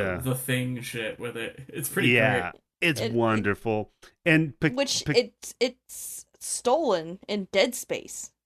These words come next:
Speaker 1: Yeah,
Speaker 3: There
Speaker 1: that's true.
Speaker 3: is, there is one of the necromorphs
Speaker 2: Yeah.
Speaker 3: does have, like, extended his spine and his two halves are separated and he's, like, wobbling around like that.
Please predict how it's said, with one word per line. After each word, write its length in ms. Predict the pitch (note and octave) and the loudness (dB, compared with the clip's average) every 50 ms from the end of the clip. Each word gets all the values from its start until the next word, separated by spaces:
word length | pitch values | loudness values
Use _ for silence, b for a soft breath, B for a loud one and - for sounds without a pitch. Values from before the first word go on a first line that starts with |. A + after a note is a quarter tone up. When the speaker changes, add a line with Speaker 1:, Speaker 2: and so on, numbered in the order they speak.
| _ _ _ _ _ _ _ _ _ _ _ _ | _ _ _ _ _ _ _ _ _ _ _ _
Speaker 1:
Yeah, 380 | A2+ A#2 B2 C#3+ D#3+ F3+ F3+ D#3 - _ _ - | 2 4 4 4 2 0 -4 -6 -10 _ _ 0
Speaker 3:
There 120 | - B3+ | 2 2
Speaker 1:
that's 160 | E4 E4+ D4+ | 4 2 0
true. 180 | B3+ - - - | 0 2 2 2
Speaker 3:
is, 500 | E4+ D#4 A#3+ G3+ F#3+ G3 - - - - _ _ _ _ _ - | 2 2 2 0 0 -2 -6 -10 -12 -14 _ _ _ _ _ -8
there 160 | G#3+ A3 B3 | -6 -2 -2
is 140 | C#4 C4 A3+ | -2 -2 -2
one 140 | A3 A#3 B3+ | -2 -2 -2
of 60 | B3+ | -2
the 60 | G#3 F#3 | -2 -2
necromorphs 640 | F#3 G3+ C#4+ - C#4+ A3 G3+ F3+ F3 F3 E3+ - | 0 -2 -2 0 -2 -2 0 0 0 0 0 0
Speaker 2:
Yeah. 260 | C3+ E3 G3 F#3+ C#3+ - - F#3+ | 2 2 0 0 -2 -6 -8 -6
Speaker 3:
does 400 | - F#3+ G3+ A#3+ A#3 G#3 G#3 - | -4 -2 0 0 -2 -2 -2 0
have, 200 | B3+ G#3 G3+ G3 | 2 2 2 4
like, 320 | G3+ G3 F3+ E3+ - - _ _ _ _ _ - | 2 2 0 0 -2 -8 _ _ _ _ _ -8
extended 680 | F#3 - - - - - - G3+ G#3 A3 G3+ G3+ G3 G#3 | -8 -6 -8 -10 -10 -6 -4 -2 -2 0 0 -2 -2 -2
his 140 | F#3+ - | -4 -4
spine 680 | - - - - - F#3 G3 G3 E3+ D3+ D#3 D#3 D#3+ F3+ _ _ _ _ _ _ _ _ - | -6 -10 -8 -4 0 2 2 2 2 0 -2 -6 -8 -10 _ _ _ _ _ _ _ _ -10
and 100 | - F3+ | -6 -4
his 180 | F3 E3+ - | -4 -4 -4
two 220 | - - - A#3+ G#3 | -4 -4 -4 -2 -2
halves 420 | F#3 F#3+ F3+ F#3 G3 G3+ G#3 F#3 | -2 0 2 4 2 2 2 -2
are 40 | E3+ | -8
separated 760 | - - G3 F3+ E3+ F3+ F3 E3+ E3 E3 E3 E3 E3 E3 E3+ | -4 -2 -2 -2 -2 -2 0 0 0 0 2 0 -2 -2 -2
and 100 | E3+ F#3 | -6 -6
he's, 200 | F3+ F3+ F3 - | -6 -6 -4 -2
like, 180 | E3+ D#3 - | -2 -2 -2
wobbling 420 | F3 E3 E3+ F3+ F3+ F3 F#3 E3+ D#3+ | -2 2 4 4 4 4 0 -2 -2
around 260 | D#3+ E3+ F3 F3 E3+ | -2 -2 -2 -2 -4
like 180 | D#3 D3 D#3 - | -4 -8 -8 -6
that. 240 | - D3 D3 D3 - | -6 -6 -6 -8 -10